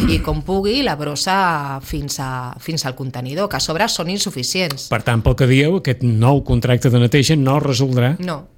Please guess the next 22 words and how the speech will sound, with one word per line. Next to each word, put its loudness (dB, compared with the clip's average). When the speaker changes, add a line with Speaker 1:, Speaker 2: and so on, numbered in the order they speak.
Speaker 1:
I -6
miri 0
que 0
era 0
ben -2
fàcil, -2
eh, -6
començar, -2
per -6
exemple, -2
ells -6
que -2
diuen -2
de -2
fer -4
unes -8
proves -4
pilots -4
al -2
porta -6
a -14
porta. -8